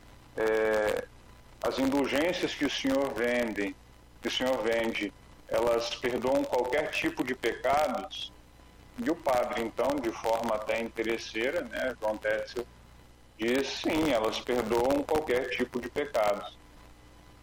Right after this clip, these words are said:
Aí o rapaz olhou pra ele e perguntou assim: "E por um acaso, padre, se eu comprar uma indulgência do senhor, ela me perdoa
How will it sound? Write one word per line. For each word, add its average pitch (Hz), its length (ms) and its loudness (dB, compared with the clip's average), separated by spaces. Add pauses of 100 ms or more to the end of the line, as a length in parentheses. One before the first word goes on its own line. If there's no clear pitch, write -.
Aí 123 240 2
o 151 60 4
rapaz 139 480 2
olhou 131 220 2
pra 131 180 2
ele 135 200 2
e 139 40 -2
perguntou 143 400 0
assim: 143 280 -2
"E 151 40 2
por 175 260 0
um 247 120 4
acaso, 156 480 2
padre, 113 300 0
se - 140 -4
eu 143 100 0
comprar 139 440 0
uma 143 140 0
indulgência 135 680 0
do 131 140 0
senhor, 120 460 0
ela 113 220 4
me 127 160 0
perdoa 127 720 2